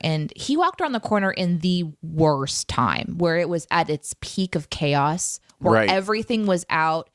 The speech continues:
Speaker 1: and there's just stuff piled everywhere. And he had <laughs>
Speaker 2: Where you can't even see the omelet that's coming 'cause there's so many broken eggs.
Speaker 1: It was bad. Yeah,
Speaker 2: Yeah.
Speaker 1: exactly. And he had just cleaned the kitchen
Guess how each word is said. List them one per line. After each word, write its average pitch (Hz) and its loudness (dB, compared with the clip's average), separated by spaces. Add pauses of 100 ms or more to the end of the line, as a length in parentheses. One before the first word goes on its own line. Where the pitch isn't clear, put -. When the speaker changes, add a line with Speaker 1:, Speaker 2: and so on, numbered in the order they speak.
(260)
Speaker 1:
and 180 0
there's 180 0
just - -2
stuff - -2
piled 165 -2
everywhere. 160 0
And 165 0
he 196 0
had 170 -4 (180)
<laughs> - 0
Speaker 2:
Where 143 2
you 139 2
can't 165 0
even 147 0
see 156 0
the 131 0
omelet 123 2
that's 101 -8
coming 104 2
'cause 92 0
there's 95 0
so 110 2
many 95 2
broken 90 2
eggs. - -4 (140)
Speaker 1:
It 196 0
was 208 0
bad. 170 0
Yeah, 208 0
Speaker 2:
Yeah. 90 4
Speaker 1:
exactly. 190 0
And 202 0
he 233 -2
had 240 2
just 240 -2
cleaned 247 0
the 269 -2
kitchen 165 -2